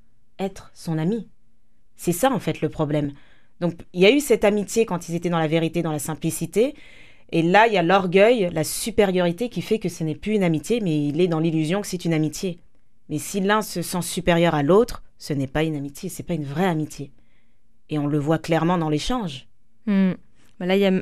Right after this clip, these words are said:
Speaker 2: il y a Massala, en fait, qui laisse, euh, la, la, la politique, en fait, euh, prendre le pas sur, euh,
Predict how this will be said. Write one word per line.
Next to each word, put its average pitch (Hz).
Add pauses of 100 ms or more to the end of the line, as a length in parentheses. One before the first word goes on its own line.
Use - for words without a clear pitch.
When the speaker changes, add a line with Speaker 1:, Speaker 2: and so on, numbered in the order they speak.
Speaker 2:
il 196
y 196
a 190
Massala, 208
en 226
fait, 226
qui -
laisse, 214
euh, 202
la, 170
la, 156
la 156
politique, 214
en 185
fait, 208
euh, 175
prendre 180
le 170
pas 196
sur, 175
euh, 156